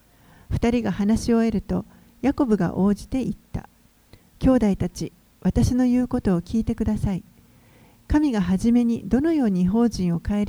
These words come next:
みて、彼らの中から皆のために民をお示し、お召しになったかについては、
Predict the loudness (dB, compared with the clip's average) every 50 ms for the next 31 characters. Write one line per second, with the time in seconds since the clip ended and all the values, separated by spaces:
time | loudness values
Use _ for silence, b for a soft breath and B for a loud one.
0 | 0 0 0 0 -2 -6 -8 -8 b b b b b b b b -6 -4 -2 0
1 | 0 0 -2 -2 -2 -2 -2 -2 -4 -6 -8 -8 -6 -6 -4 -4 -6 -6 -6 -2
2 | 0 0 2 0 0 -2 -2 -2 -2 -2 0 0 -2 -2 -4 -4 -4 -2 -2 -2
3 | -2 -2 -2 -2 -4 -4 -2 -2 -2 -2 -2 -4 -6 -10 -16 _ _ 0 2 2
4 | 0 0 -4 -4 -2 -2 -2 -4 -4 -6 -8 -6 -4 -4 -4 -4 -4 -4 -4 -4
5 | -2 -4 -4 -6 -6 -6 -8